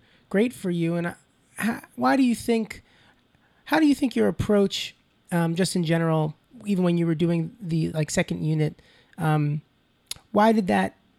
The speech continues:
build for you into being the, the main unit D P eventually? Like, what, what were you, do you think you were bringing to it that was working out? And is that just a mentality thing, um, or how you are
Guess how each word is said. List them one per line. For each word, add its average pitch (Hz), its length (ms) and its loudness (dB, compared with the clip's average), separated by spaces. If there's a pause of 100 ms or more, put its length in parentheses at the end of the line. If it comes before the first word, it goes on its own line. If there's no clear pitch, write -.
(640)
build 185 280 2
for - 140 -6
you 160 440 0
into 180 280 -2
being 160 540 -2 (120)
the, 156 340 -2
the 156 100 -4
main 156 540 -2
unit 160 320 -2
D 156 140 -2
P 165 180 -2
eventually? 147 540 -2
Like, 151 160 -2
what, 185 160 2
what 226 160 0
were 240 60 2
you, 220 100 0
do 202 100 -8
you 202 60 -2
think 196 180 -2
you 185 80 -2
were 170 60 -2
bringing 170 300 -2
to 165 180 -4
it 156 100 -4
that 151 220 -2 (420)
was 175 140 -2
working 170 320 -2
out? 147 240 -4 (560)
And 180 120 -2
is 165 80 0
that 185 140 2
just - 220 -2
a - 20 -4
mentality 196 560 2
thing, 233 480 0 (420)
um, 156 460 0
or 160 160 2
how 170 220 2
you 160 320 -2
are 151 340 -2